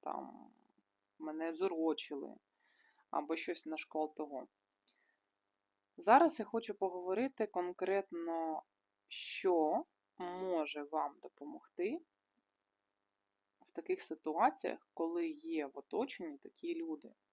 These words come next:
Думаю, кожен з вас стикався, тому, до речі, якщо у вас є якась історія особиста, можете з нею, нею поділитись в коментарях.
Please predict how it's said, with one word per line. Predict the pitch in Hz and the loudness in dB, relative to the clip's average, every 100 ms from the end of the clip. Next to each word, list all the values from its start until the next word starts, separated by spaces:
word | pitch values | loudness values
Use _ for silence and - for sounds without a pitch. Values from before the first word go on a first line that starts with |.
| _ _ _ _ _ _ _ _ _ _ _ | _ _ _ _ _ _ _ _ _ _ _
Думаю, | 196 190 196 185 | -4 -2 0 0
кожен | - 180 170 160 | 2 2 2 0
з | |
вас | 160 156 | 0 0
стикався, | - - 226 320 - 208 | -4 2 6 6 2 -6
тому, | 175 175 | -6 -6
до | 160 | -2
речі, | 165 156 - 156 _ - - _ _ | -2 -2 -4 -10 _ -20 -20 _ _
якщо | 151 - - 160 | -12 -8 -4 -2
у | |
вас | 156 156 156 - | 2 2 0 -6
є | 165 160 | -2 -2
якась | 151 147 147 - _ _ _ _ _ | -2 -6 -8 -14 _ _ _ _ _
історія | 160 - - 190 269 208 | -14 -6 0 2 4 4
особиста, | 160 - - 151 156 - 151 | 2 -2 -8 -4 -4 -4 -6
можете | 156 156 - 147 | -6 -6 -8 -10
з | 151 | -6
нею, | 151 143 139 _ _ | -6 -6 -10 _ _
нею | 175 165 147 | -4 -2 -2
поділитись | 139 143 147 156 - 151 - | -6 -8 -4 -2 -2 -4 -8
в | |
коментарях. | - 147 143 - - | -8 -8 -8 -10 -10